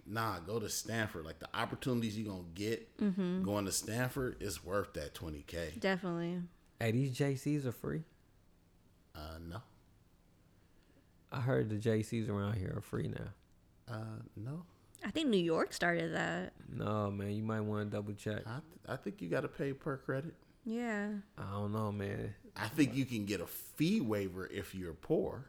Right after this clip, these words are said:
Speaker 3: No, I heard, I heard different. I gotta check into it.
Speaker 1: I'm a, I'm a Google right now, but I think you're a thousand percent wrong.
Speaker 3: I can't call it.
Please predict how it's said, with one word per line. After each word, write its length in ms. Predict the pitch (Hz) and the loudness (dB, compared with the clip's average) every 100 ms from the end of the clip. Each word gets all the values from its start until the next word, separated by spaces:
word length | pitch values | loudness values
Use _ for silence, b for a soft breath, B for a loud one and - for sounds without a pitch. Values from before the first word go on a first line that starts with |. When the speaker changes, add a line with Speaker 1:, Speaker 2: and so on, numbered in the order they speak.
| - | -10
Speaker 3:
No, 300 | - 98 87 - - - - - | -4 -2 -2 -8 -18 -20 -10 -2
I 120 | 101 | 0
heard, 340 | 104 104 101 | 2 2 0
I 140 | 98 104 | 0 0
heard 280 | 104 107 110 | 0 0 -2
different. 340 | 110 - 98 | -2 -4 -6
I 60 | 104 | -4
gotta 220 | 101 95 | -2 -4
check 260 | - 104 104 | -4 -4 -4
into 220 | - - | -6 -6
it. 120 | - - - - - | -6 -8 -16 -16 0
Speaker 1:
I'm 200 | 156 151 | 2 4
a, 140 | 98 - | 2 -2
I'm 260 | 120 135 | 0 0
a 220 | 101 82 - - - - 107 92 | 0 -4 -10 -18 -20 -20 -14 -6
Google 360 | 101 98 95 | -4 -2 -4
right 240 | 95 98 95 | -4 -4 -2
now, 320 | 107 107 110 - b b b b - | -2 -2 -4 -12 b b b b -8
but 180 | 92 95 | -2 2
I 240 | 110 110 | 4 2
think 400 | 107 - 104 - | 0 0 0 0
you're 200 | 104 90 | -2 -2
a 60 | 87 | -2
thousand 440 | - 101 92 85 | 0 0 0 -6
percent 300 | 82 - 85 71 | -8 -6 -6 -8
wrong. 300 | 71 67 - B B B B B B - - - - - - | -8 -10 -12 B B B B B B -20 -20 -20 -20 -20 -14
Speaker 3:
I 80 | 135 - | -12 -10
can't 180 | - 67 | -10 -8
call 280 | - - | -8 -8
it. 80 | 71 | -8